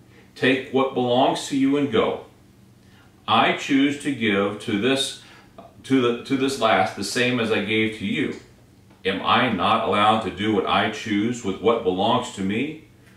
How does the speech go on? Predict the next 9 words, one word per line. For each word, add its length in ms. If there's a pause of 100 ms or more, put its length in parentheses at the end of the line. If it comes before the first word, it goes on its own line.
(260)
Or 220
are 160
you 200
so 320
envious 640
because 500
I 220
am 320
generous?' 680